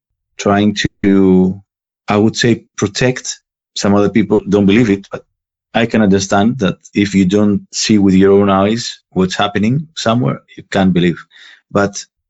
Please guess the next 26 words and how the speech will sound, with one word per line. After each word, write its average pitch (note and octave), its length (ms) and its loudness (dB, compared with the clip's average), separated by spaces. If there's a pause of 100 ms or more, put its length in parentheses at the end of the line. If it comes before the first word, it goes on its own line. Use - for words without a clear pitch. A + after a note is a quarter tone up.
(200)
that's - 440 -4
our G2 200 2
job G#2 220 2
over G#2+ 120 2
there, A#2 200 0
to - 180 -18
fly G2+ 300 0
and F#2 280 0 (180)
protect G2 680 -4
people G2 480 0
from F2+ 340 -2
drowning G#2+ 640 0 (120)
or D#2+ 420 -4 (300)
for - 100 -4
the F#2 100 2
possibility G2 680 2
of F2 180 0 (440)
having G2 300 0
problems F#2+ 480 2
into G#2+ 460 0
the F2 240 0 (180)
sea, - 320 -2 (480)
as E2 280 -2
we E2+ 180 0
are D#2+ 80 -2
working E2 500 -2